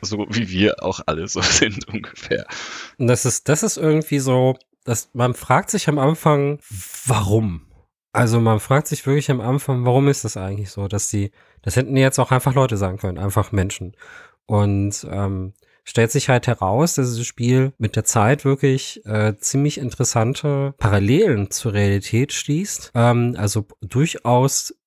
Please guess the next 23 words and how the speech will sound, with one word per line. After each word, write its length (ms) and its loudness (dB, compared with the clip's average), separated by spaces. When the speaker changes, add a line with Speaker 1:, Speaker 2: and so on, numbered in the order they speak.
Speaker 2:
politische 640 0
Aussagen 520 0
an 120 -2
vielen 280 0
Stellen 300 -2
auch 80 -6
irgendwie 320 0
hat 160 2
und 120 -2
viele 440 0
Aussagen 640 2
über 300 0
Pe-, 440 -2
Pe-, 240 -2
Beziehungen 680 2
und 160 -2
so 100 -6
trifft, 380 -2
aber 280 4
durch 280 0
dieses, 420 -6
dieses 300 -2
Fantasy-Setting 880 0